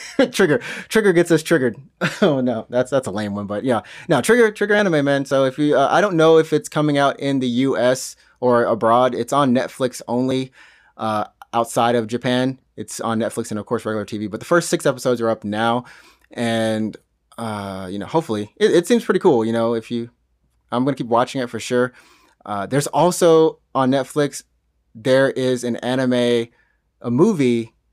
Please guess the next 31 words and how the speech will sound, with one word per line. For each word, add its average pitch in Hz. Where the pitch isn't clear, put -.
uh, 107
done 131
in 139
the 131
Altered 131
Carbon 127
universe. 131
It's 123
called 120
Resleeved, 131
Altered 123
Carbon, 151
done 147
by 139
the 131
writer 131
for 143
Ghost 127
in 147
the 139
Shell, 147
and, 127
uh, 127
I 123
forgot 131
the 127
studio 120
producing 113
it. -
It 151
looks 127